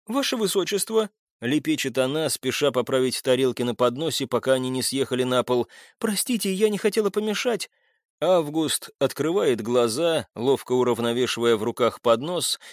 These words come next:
и потеряв лишь единственную крошку с него, упавшую на ковёр. Наклоняется поднять её, заодно подцепляет тонкими пальцами какую-то нитку,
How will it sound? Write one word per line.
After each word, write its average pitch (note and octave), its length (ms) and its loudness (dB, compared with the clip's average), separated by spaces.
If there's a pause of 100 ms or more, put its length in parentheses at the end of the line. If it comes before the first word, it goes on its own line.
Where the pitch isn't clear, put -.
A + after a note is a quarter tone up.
и E3 120 -2
потеряв E3 480 -4
лишь F3 240 -6
единственную C#3 720 -4
крошку D#3 420 -2
с - 140 -6
него, D3 340 0
упавшую A#2+ 640 0
на A#2+ 100 -2
ковёр. D3 440 0 (520)
Наклоняется B2 640 2
поднять C3 480 0
её, D#3 540 0
заодно C3 420 0
подцепляет A#2 720 -2
тонкими A#2+ 420 -4
пальцами A#2 460 0
какую-то A#2+ 520 -2
нитку, E3 480 -2